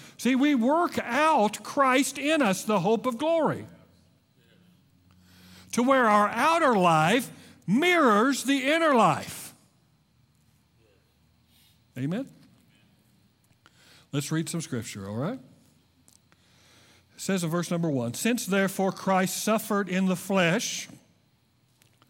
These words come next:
arm yourself with the same way of thinking." We have been in a church culture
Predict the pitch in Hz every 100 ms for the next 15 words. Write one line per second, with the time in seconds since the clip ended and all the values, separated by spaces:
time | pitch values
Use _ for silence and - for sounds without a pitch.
0 | _ _ - _ - 190 220 240 233 196
1 | 180 - - 165 170 175 165 156 160 151
2 | - 196 180 185 185 175 151 160 156 160
3 | 165 - 190 190 - 90 - _ _ _
4 | _ _ _ _ _ _ _ _ _ _
5 | _ _ _ _ _ _ _ _ _ _
6 | _ 143 160 185 170 175 160 147 147 -
7 | - _ 165 165 185 196 170 139 - 180
8 | 202 - 180 151 131 156 185